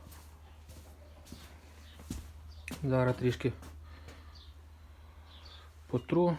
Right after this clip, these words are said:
наждачкою, цю ржавчину краску зняти,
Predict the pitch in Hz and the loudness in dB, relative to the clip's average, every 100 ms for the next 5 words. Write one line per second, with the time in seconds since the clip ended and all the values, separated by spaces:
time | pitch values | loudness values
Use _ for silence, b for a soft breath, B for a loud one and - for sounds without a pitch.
0 | B B 151 147 151 151 - 151 147 131 | B B 2 4 4 4 2 2 2 2
1 | B B B - - - - 135 127 135 | B B B -20 -20 -20 -4 -4 2 2
2 | 127 131 127 - 123 - 123 123 123 120 | 2 -2 -2 2 0 2 0 2 0 0
3 | 120 | -6